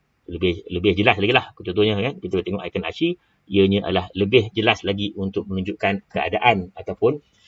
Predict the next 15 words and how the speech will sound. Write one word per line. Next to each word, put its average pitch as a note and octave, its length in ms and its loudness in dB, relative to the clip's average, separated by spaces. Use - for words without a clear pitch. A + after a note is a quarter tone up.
uh, E2+ 280 -4
this, F#2 320 -6
uh, E2 160 0
ni. D2 180 -10
Dan A#2 180 4
Haikal A#2 200 4
Archie B2 200 0
juga, C#3+ 160 6
tuan-tuan A#2+ 160 2
dan A2+ 140 2
puan-puan, A#2 220 4
ya, B2 100 0
dianya A#2+ 560 6
sangat A2+ 320 0
sensitif G#2+ 400 0